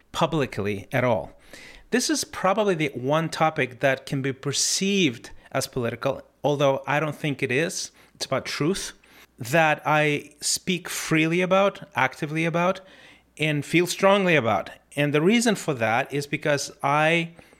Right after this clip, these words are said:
know what I speak of. I'm educated, I've lived in those environments, I know what it means, and I can recognize the language, as I said, a mile away. And I think Marxism is corroding the West in a very significant way. Now,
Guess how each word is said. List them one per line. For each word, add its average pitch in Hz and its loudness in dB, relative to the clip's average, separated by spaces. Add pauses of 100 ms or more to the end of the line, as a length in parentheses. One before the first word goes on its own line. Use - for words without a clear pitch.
(200)
know 156 4
what 160 4
I 147 6
speak 143 -4
of. - -8
I'm 113 -6
educated, 160 0
I've 107 -8
lived 135 -2
in 151 -2
those 147 -2
environments, 147 -2 (380)
I 123 -2
know 131 0
what 123 -2
it - -8
means, 143 0
and 135 0
I 143 0
can 139 -4
recognize 156 0
the 135 -6
language, 127 0
as 113 -6
I 123 -2
said, 123 -2
a 120 -8
mile 110 -2
away. 113 0 (600)
And 127 0
I 127 0
think 143 -4
Marxism 151 -2 (400)
is 143 -2
corroding 135 0
the 147 0
West 120 -2 (180)
in 127 -2
a 120 -2
very 120 -2 (240)
significant - -4
way. 107 -2
Now, 127 0